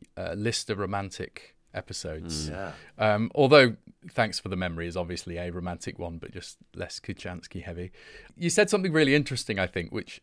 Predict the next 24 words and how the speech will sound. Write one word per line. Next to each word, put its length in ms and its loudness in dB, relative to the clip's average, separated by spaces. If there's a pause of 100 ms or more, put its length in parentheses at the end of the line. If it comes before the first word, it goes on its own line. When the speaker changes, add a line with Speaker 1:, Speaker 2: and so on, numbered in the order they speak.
Speaker 1:
I, 400 2
I 180 4
am 160 2
nostalgic 760 0
for, 460 -8 (380)
which 280 -2
is, 400 0
you're 160 6
right, 340 6
they, 300 4
they 120 4
don't 380 6
try 260 2
and 120 -2
rescue 360 -2
the 100 2
whole 200 0
crew. 320 0 (420)
And 180 2
the 120 8
only 220 6
reason 440 4
for 140 -10
that 260 -2